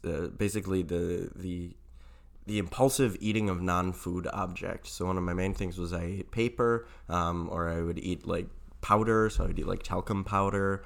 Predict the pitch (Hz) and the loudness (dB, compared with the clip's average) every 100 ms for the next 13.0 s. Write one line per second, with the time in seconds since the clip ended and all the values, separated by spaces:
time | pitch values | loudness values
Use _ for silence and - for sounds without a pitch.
0 | - - - 165 92 104 113 - 113 107 | -12 -10 -8 -2 0 0 -2 -4 -2 0
1 | 113 110 98 98 92 92 92 95 95 - | 0 0 -2 -2 -4 -6 -4 -4 -6 -12
2 | - - - 90 87 85 95 - 104 101 | -18 -8 0 2 4 0 -2 2 4 4
3 | 95 - 117 98 - - - - 98 104 | 2 0 2 0 -4 -6 -4 0 2 4
4 | 101 98 92 90 95 95 95 92 92 95 | 2 2 2 2 0 0 0 -2 -4 -6
5 | 95 95 - 95 85 78 - - 95 98 | -6 -8 -4 -2 -2 -4 -6 -6 -2 0
6 | 90 - - - - 90 - 127 - 90 | -2 -6 -18 -18 -10 -10 -2 0 2 0
7 | - 95 90 85 87 82 85 - 92 - | 0 0 0 0 -2 -4 -6 -8 -8 -8
8 | - 95 - 101 - - 98 98 117 101 | -8 -8 -4 -6 -4 2 2 2 0 -2
9 | 87 90 92 - - - - 120 127 104 | -2 0 -2 -8 -14 -18 0 2 4 2
10 | 104 95 95 90 90 - - - 92 - | 0 -4 -2 0 -2 -4 -10 -8 -6 -8
11 | - - - - - - 92 95 92 90 | -14 -16 -18 -18 -18 -6 0 2 2 0
12 | 90 95 - 101 104 101 92 90 - | 0 -2 0 0 0 -2 -2 -4 -6